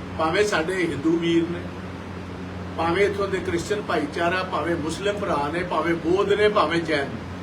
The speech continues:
ਸਾਰੇ ਦੇ ਸਾਰੇ ਸਿੱਖ ਧਰਮ ਦੇ ਵਿੱਚ ਬਹੁਤ ਅਕੀਦਤ ਰੱਖਦੇ। ਉਹ ਵੀ ਸਾਰੇ ਚਾਹੁੰਦੇ ਸੀ ਕਿ ਗੁਰੂ ਨੂੰ, ਗੁਰੂ ਗ੍ਰੰਥ ਸਾਹਿਬ ਦੇ ਨਾਲ ਜਿਹੜੀਆਂ ਬੇਅਦਬੀਆਂ ਹੋਈਆਂ ਤੇ ਕਰਾਉਣ ਵਾਲੇ ਜਿਹੜੇ ਦੋਸ਼ੀ ਨੇ,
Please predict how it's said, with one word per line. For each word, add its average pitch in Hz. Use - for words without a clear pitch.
ਸਾਰੇ 294
ਦੇ 302
ਸਾਰੇ 220
ਸਿੱਖ 214
ਧਰਮ 151
ਦੇ 175
ਵਿੱਚ 165
ਬਹੁਤ 190
ਅਕੀਦਤ 254
ਰੱਖਦੇ। -
ਉਹ 302
ਵੀ 330
ਸਾਰੇ 269
ਚਾਹੁੰਦੇ 220
ਸੀ 208
ਕਿ 233
ਗੁਰੂ 226
ਨੂੰ, 185
ਗੁਰੂ 196
ਗ੍ਰੰਥ 185
ਸਾਹਿਬ 196
ਦੇ 180
ਨਾਲ 165
ਜਿਹੜੀਆਂ 170
ਬੇਅਦਬੀਆਂ 156
ਹੋਈਆਂ 151
ਤੇ 185
ਕਰਾਉਣ 196
ਵਾਲੇ 240
ਜਿਹੜੇ 233
ਦੋਸ਼ੀ 165
ਨੇ, 156